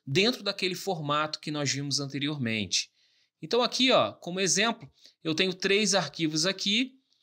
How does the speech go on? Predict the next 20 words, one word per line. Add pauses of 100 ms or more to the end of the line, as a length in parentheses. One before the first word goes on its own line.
(240)
né,
dois
arquivos, (380)
é,
com
extensão (240)
P
D
F (240)
e
um
arquivo
texto.
A
gente
pode
só
arrastar
pra
pastinha,